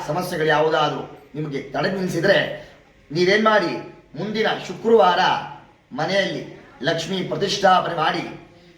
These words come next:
ಬ್ರಾಹ್ಮಣ ಪುರೋಹಿತರನ್ನ ಕರೆಸಿ ಒಂದು ವ್ರತ ಆಚರಣೆ ಮಾಡುವುದರಿಂದ ದುಃಖ ಶೋಕಾದಿಗಳು ದೂರ ಆಗತ್ತೆ. ಧನ ಧಾನ್ಯ ಎಲ್ಲವೂ ಸಮೃದ್ಧಿಗೊಳ್ತಕ್ಕಂಥದ್ದು ಬಹಳ ವಿಶೇಷವಾಗಿ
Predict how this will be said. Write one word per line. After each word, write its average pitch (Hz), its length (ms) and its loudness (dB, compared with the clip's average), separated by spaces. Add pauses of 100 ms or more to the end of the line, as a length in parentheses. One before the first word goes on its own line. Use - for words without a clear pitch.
(200)
ಬ್ರಾಹ್ಮಣ 185 520 2
ಪುರೋಹಿತರನ್ನ 180 680 2
ಕರೆಸಿ 156 800 -6 (120)
ಒಂದು 160 280 0
ವ್ರತ - 260 0 (480)
ಆಚರಣೆ 156 420 0
ಮಾಡುವುದರಿಂದ 156 640 -2 (800)
ದುಃಖ - 220 -2
ಶೋಕಾದಿಗಳು 190 760 2
ದೂರ 175 120 -4
ಆಗತ್ತೆ. 156 800 -4
ಧನ 156 140 0 (380)
ಧಾನ್ಯ 175 320 0 (420)
ಎಲ್ಲವೂ 175 560 0
ಸಮೃದ್ಧಿಗೊಳ್ತಕ್ಕಂಥದ್ದು 160 1120 0
ಬಹಳ 143 260 4 (240)
ವಿಶೇಷವಾಗಿ 160 960 -2